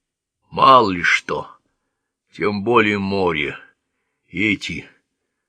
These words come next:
флебусьеры. Дело такое. В дверь сунулись. Дожидаются. «Проси, проси, соколов моих!» Соколов было целых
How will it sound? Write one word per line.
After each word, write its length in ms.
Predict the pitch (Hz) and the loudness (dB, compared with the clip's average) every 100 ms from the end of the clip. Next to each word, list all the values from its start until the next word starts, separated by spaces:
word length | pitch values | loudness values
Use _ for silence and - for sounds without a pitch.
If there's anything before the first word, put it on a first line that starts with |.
| _ _ | _ _
флебусьеры. 960 | - 82 78 - - 67 69 60 57 - - _ _ _ _ _ _ | -14 -12 -10 -12 -12 -12 -12 -14 -16 -20 -20 _ _ _ _ _ _
Дело 340 | 95 - - 98 | -8 -4 -4 -4
такое. 540 | - - 98 85 - - - _ _ _ _ _ _ - | -10 -6 -6 -6 -8 -16 -20 _ _ _ _ _ _ -20
В 80 | 87 | -10
дверь 280 | 78 101 | -4 -2
сунулись. 680 | 101 - 92 80 78 - - _ _ _ - | -2 -6 -8 -10 -8 -8 -8 _ _ _ -20
Дожидаются. 1120 | 95 110 110 117 104 101 104 101 - - 95 - _ _ _ _ _ | -4 -2 0 0 0 0 -2 -4 -4 -4 -4 -12 _ _ _ _ _
«Проси, 680 | - 139 147 - 156 170 175 | 0 2 2 4 6 8 6
проси, 580 | 175 160 160 - 151 156 | 4 2 2 2 0 2
соколов 680 | - 147 143 147 147 139 - | 6 6 6 6 8 6 4
моих!» 560 | 127 127 127 95 - - _ _ _ _ _ _ _ _ _ _ _ _ _ _ | -2 0 0 -2 -8 -10 _ _ _ _ _ _ _ _ _ _ _ _ _ _
Соколов 880 | - - 180 202 - 190 185 147 - | -10 2 6 6 4 4 4 2 -2
было 360 | 120 175 170 143 | 2 4 6 4
целых 580 | - - 165 151 127 | 2 0 2 2 0